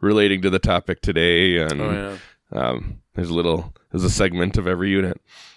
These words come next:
Speaker 1: We don't do that in adult Bible class.
Speaker 2: No,
Speaker 1: <laughs>
Speaker 2: no.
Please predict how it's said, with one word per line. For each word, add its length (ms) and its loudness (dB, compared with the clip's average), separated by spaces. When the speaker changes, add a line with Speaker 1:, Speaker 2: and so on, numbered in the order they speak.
Speaker 1:
We 80 0
don't 160 2
do 100 4
that 180 4
in 100 0
adult 280 -2
Bible 240 -2
class. 480 -8
Speaker 2:
No, 260 4
Speaker 1:
<laughs> 220 -8
Speaker 2:
no. 240 -10